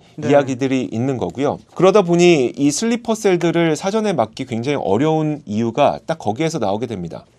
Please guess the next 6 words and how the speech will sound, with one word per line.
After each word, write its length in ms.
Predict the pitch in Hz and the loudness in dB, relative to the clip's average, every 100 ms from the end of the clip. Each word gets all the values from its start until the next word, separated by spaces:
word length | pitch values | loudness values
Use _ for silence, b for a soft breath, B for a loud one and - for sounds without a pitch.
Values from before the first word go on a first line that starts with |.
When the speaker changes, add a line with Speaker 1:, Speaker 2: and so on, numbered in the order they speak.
| _ | _
Speaker 2:
합법적인 680 | - 240 277 277 269 233 233 | -2 2 2 4 2 2 -2
신분으로 800 | 233 208 185 180 165 160 156 123 | -4 -4 -2 0 2 4 2 0
위장을 360 | 117 131 185 170 | -2 -2 -2 -2
하고 180 | 127 101 | -4 -6
있고요. 380 | 87 - 98 185 | -10 -10 -10 -10
Speaker 1:
네. 220 | 139 117 | -10 -10